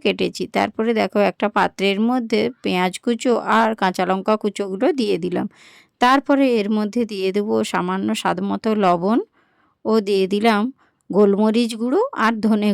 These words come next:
গুঁড়ো। এবার লবণ আর ধনে গুঁড়ো এটাকে ভালো করে পেঁয়াজের সঙ্গে ভালোভাবে আগে মিশিয়ে নেব, কারণ লবণটা যদি তোমরা পেঁয়াজের সঙ্গে আগে মিশিয়ে নাও,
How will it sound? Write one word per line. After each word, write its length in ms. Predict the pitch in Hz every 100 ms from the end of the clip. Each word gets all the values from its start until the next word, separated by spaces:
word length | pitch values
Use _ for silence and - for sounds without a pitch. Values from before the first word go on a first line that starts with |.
| 175
গুঁড়ো। 200 | 180 196 - _ _ _ -
এবার 260 | 226 269 233 196
লবণ 380 | 196 202 247 254
আর 80 | 247 220
ধনে 260 | 214 190 214 214
গুঁড়ো 240 | 247 233 247 - _ _ _
এটাকে 560 | 240 202 - 269 269 247 277 381 208
ভালো 180 | 185 214
করে 240 | 254 254 240
পেঁয়াজের 360 | 208 196 202 226 254
সঙ্গে 320 | 285 285 247 403 - _ _ 208
ভালোভাবে 440 | 208 214 226 220 277 196
আগে 160 | 185 262
মিশিয়ে 320 | 220 196 220 196
নেব, 140 | 180 175 185 226
কারণ 240 | 240 226 285 294
লবণটা 380 | 185 196 226 240
যদি 220 | 233 226 233
তোমরা 220 | 208 208 214
পেঁয়াজের 360 | 214 185 196 202
সঙ্গে 200 | 220 214
আগে 200 | 202 208 214
মিশিয়ে 300 | 226 - 302 269
নাও, 140 | 220